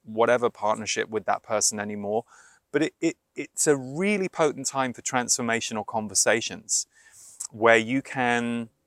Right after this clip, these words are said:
say to someone, "Did you mean to say that in that way? 'Cause I experienced it as quite angry, and I'm just checking, was that what you were meaning?"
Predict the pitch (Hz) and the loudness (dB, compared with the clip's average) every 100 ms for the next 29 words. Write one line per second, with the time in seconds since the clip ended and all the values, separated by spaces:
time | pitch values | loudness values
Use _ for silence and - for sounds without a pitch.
0 | _ _ _ _ - - 147 - 143 - | _ _ _ _ 2 4 4 4 2 4
1 | 107 104 104 101 98 _ _ _ _ _ | 2 0 -2 -4 -10 _ _ _ _ _
2 | _ - _ _ _ _ _ _ _ _ | _ -20 _ _ _ _ _ _ _ _
3 | - 202 330 233 220 202 - 196 190 185 | -8 0 0 2 0 0 4 6 6 4
4 | - 160 160 - 143 165 185 - 123 - | 2 -2 -2 2 4 4 2 0 0 4
5 | - 143 147 - - - 165 185 170 120 | 6 6 4 2 2 2 2 2 0 2
6 | - 123 120 - _ _ - 117 - - | 2 4 2 0 _ _ -2 2 2 6
7 | 123 120 - _ _ _ 185 202 139 104 | 6 6 2 _ _ _ 2 4 2 0
8 | 98 _ _ _ _ _ _ - 120 120 | -2 _ _ _ _ _ _ 0 2 2
9 | 113 156 - - 165 165 - 120 107 98 | 0 0 0 2 2 2 0 -2 -2 -8
10 | _ _ - 113 - 135 143 156 123 120 | _ _ -8 -4 4 6 6 2 0 2
11 | 110 120 165 202 240 | 2 2 0 0 -2